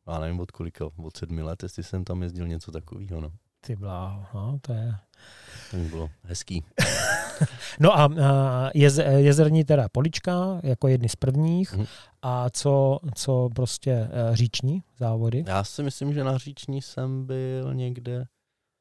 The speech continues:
Speaker 1: na Srate-, na Sratce, mistrovství republiky.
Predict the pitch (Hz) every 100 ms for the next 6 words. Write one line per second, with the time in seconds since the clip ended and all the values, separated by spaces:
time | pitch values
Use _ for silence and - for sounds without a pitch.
0 | _ _ _ _ _ - 82 - 90 95
1 | - _ _ 85 - 92 87 87 104 -
2 | 143 135 - 98 - 98 87 - 110 123
3 | 123 135 143